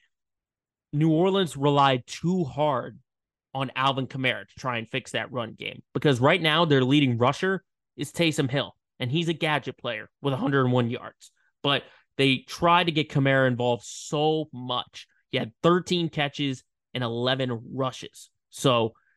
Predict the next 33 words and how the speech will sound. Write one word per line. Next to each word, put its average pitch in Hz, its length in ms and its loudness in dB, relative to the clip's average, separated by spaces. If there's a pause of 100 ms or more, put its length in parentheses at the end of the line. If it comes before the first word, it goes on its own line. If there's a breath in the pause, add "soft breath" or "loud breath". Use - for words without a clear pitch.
(300)
I 123 100 0
don't 175 180 2
buy 185 340 4
the 165 100 -4
Saints. 139 560 -6 (380)
I 120 120 -6
don't 156 120 -4
buy 170 380 2 (180)
the 175 80 -4
Falcons. 165 680 -2 (140)
I 131 100 -2
don't 147 140 -2
buy 147 160 0
the 147 80 -4
Panthers. 139 480 -6 (140)
The 123 100 -2
Bucs 147 400 2
are 147 60 4
going 131 320 2
to 139 100 -8
be 143 140 2
the 139 100 0
team 113 400 -6 (260)
to 135 100 -2
win 120 440 2 (120)
this 123 280 -6
division. 127 460 0 (340)
And 135 120 -2
they've 156 120 0
got 190 260 2
a 180 100 -2
nice, 180 520 -2
uh, 165 240 0